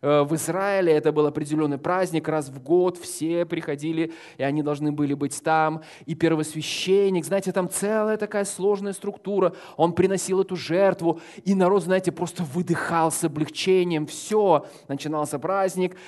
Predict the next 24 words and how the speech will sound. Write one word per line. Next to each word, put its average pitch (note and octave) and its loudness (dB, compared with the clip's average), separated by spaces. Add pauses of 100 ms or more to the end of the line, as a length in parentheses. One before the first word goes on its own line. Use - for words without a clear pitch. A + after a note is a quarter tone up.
(160)
и D#3 4 (220)
Бог F3 2
покрыл A3 2
грехи F3 -2
и F3 0
отвратил E3 2
свой A3+ -2
гнев G#3 0 (140)
на D3 -2
целый F3 -2
год. C3 -10 (2500)
Потрясающе. F#3 -8 (960)
Но D3 -2
это D3 -4
не E3+ -4
настолько F#3 -6
потрясающе. C#3+ -10
В B2+ -18
глазах D#3+ -2
Бога E3+ 0
это D3+ -4
было D#3 0 (220)
временной A#2+ -4
мерой. D#3+ -14